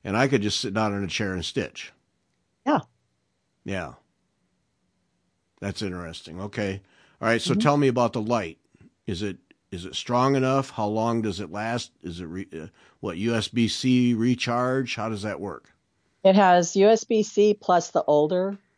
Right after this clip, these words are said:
Speaker 2: um,
Speaker 1: Okay.
Speaker 2: it has, uh, you know, I,
Speaker 1: U S B,
Speaker 2: everything I've
Speaker 1: whatever.
Speaker 2: got,
Speaker 1: Yeah.
Speaker 2: yeah, whatever. Uh, and everything I've got now is U S B C, so I just, you know, have power cords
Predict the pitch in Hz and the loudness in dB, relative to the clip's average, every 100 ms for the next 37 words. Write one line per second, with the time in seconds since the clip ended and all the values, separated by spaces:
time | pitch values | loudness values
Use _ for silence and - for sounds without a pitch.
0 | _ _ _ _ _ _ _ 165 160 156 | _ _ _ _ _ _ _ -2 0 2
1 | 151 156 165 - _ _ _ _ _ 92 | 0 -2 -8 -18 _ _ _ _ _ -8
2 | 85 98 101 95 _ _ _ _ _ _ | -4 -2 -2 -6 _ _ _ _ _ _
3 | _ - 151 147 131 - - - - - | _ -8 0 0 0 -6 -16 -14 -14 -14
4 | - 135 98 135 117 123 - _ _ - | -4 -2 -2 -4 -4 -4 -4 _ _ -2
5 | 110 104 - 110 98 101 147 85 147 - | 0 0 2 4 4 4 4 4 0 -2
6 | - 90 80 151 131 131 131 104 90 _ | -12 -10 -6 -4 -2 -2 -4 -8 -12 _
7 | _ _ _ _ _ _ _ _ _ _ | _ _ _ _ _ _ _ _ _ _
8 | _ _ 170 151 139 127 - _ 190 180 | _ _ 2 4 2 0 -10 _ -2 0
9 | 170 156 156 143 131 139 - 147 139 143 | 0 0 0 0 0 0 0 -2 -4 -4
10 | 143 135 - 135 120 - 139 113 - 117 | -6 -6 -6 -8 -6 -4 -2 -4 -2 0
11 | 113 117 - _ _ 135 127 120 - - | 0 -4 -10 _ _ -2 -2 -4 -8 -18
12 | _ _ _ _ 165 143 135 127 113 - | _ _ _ _ 2 4 4 2 0 -8
13 | - 147 135 - 131 131 - | 0 0 0 -2 -6 -8 -16